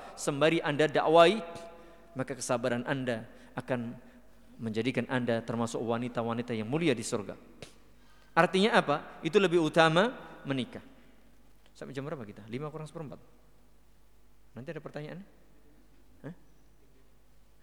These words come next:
Pertanyaannya? Setelah? Oh gitu,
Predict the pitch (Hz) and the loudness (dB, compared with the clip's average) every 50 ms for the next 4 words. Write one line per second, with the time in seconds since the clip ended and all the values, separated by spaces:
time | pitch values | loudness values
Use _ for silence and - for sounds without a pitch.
0 | - - - - 147 143 147 160 160 165 190 190 - - - - - - - - | -12 -8 -8 -6 -6 -8 -10 -10 -10 -12 -12 -14 -16 -20 -20 -20 -20 -20 -20 -20
1 | - - - - - - - - - - - - - - - - - - - - | -20 -20 -20 -20 -20 -20 -20 -20 -20 -20 -20 -20 -20 -20 -20 -20 -20 -20 -20 -20
2 | - - - - - - - - - - - - - - 120 139 151 175 170 - | -20 -20 -20 -20 -20 -20 -20 -20 -20 -20 -20 -20 -16 -12 -10 -8 -8 -10 -10 -16
3 | - - - - - - - - - - - - - 226 226 202 202 196 - 104 | -20 -20 -20 -20 -20 -20 -20 -20 -20 -20 -20 -16 -14 -12 -12 -10 -12 -12 -12 -12
4 | 87 | -14